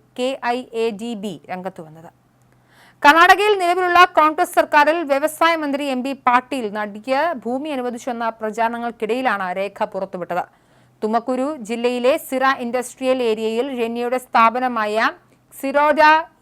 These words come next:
ഇന്ത്യക്ക് ഭൂമി അനുവദിക്കാനുള്ള നിർദ്ദേശത്തിന് രണ്ടായിരത്തി ഇരുപത്തിമൂന്ന് ജനുവരി രണ്ടിനാണ് ബോർഡ് അംഗീകാരം നൽകിയത്.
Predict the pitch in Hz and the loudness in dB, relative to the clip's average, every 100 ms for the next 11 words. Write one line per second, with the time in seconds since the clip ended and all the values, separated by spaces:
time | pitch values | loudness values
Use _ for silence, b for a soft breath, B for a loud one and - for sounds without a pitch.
0 | 233 233 240 262 254 277 262 214 254 285 | -10 -6 0 0 0 -4 -4 -4 -4 -4
1 | 277 240 233 226 247 226 226 202 214 233 | -4 -4 -6 -2 -2 -2 -2 -2 -4 -6
2 | 240 233 151 - b b b b 233 294 | -6 -4 -6 -8 b b b b 4 4
3 | 311 330 320 302 302 262 240 254 269 254 | 4 -4 -6 -6 -6 -2 -2 -2 -4 -4
4 | 240 247 226 233 233 214 220 233 214 202 | -2 -4 -2 0 0 -2 0 -2 -4 -6
5 | 208 214 208 175 165 165 - | -4 -2 -4 -8 -12 -18 -20